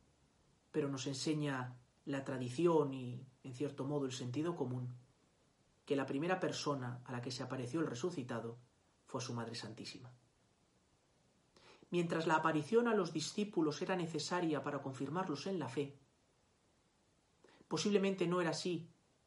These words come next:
en el caso de María. Por eso no aparece en los, en los evangelios. ¿Cómo no iba el Señor a presentarse a aquella por quien había entrado en el mundo?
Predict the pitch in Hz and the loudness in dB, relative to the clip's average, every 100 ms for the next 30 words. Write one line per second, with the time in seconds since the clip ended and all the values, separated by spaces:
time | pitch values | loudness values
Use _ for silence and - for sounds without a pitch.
0 | _ _ _ _ _ _ _ _ _ _ | _ _ _ _ _ _ _ _ _ _
1 | - 139 127 156 151 135 127 151 135 - | -6 -6 -2 -4 -2 -2 -2 -2 -4 -8
2 | - _ _ _ _ _ _ _ _ _ | -20 _ _ _ _ _ _ _ _ _
3 | _ _ _ - 147 165 156 156 143 139 | _ _ _ -2 0 2 2 0 0 0
4 | 147 - 123 - _ _ _ _ _ - | 0 -2 -12 -12 _ _ _ _ _ -12
5 | 131 127 135 117 147 135 135 143 - 139 | -8 -8 -10 -10 -8 -8 -8 -10 -12 -8
6 | 123 120 190 160 - _ _ _ _ _ | -6 -2 -4 -4 -10 _ _ _ _ _
7 | _ _ _ _ _ _ _ _ 214 220 | _ _ _ _ _ _ _ _ 4 6
8 | 190 151 147 135 123 127 139 135 120 131 | 4 4 2 0 -4 -4 -4 -4 -6 -8
9 | 123 120 131 131 - 120 - 135 127 120 | -6 -6 -6 -6 -6 -6 -4 -4 -4 -6
10 | 120 - _ _ _ _ _ _ _ - | -10 -18 _ _ _ _ _ _ _ -4
11 | 143 127 135 131 147 131 123 123 120 120 | -4 -2 -4 0 0 0 -2 -4 -4 -6
12 | 117 117 117 - | -8 -10 -12 -16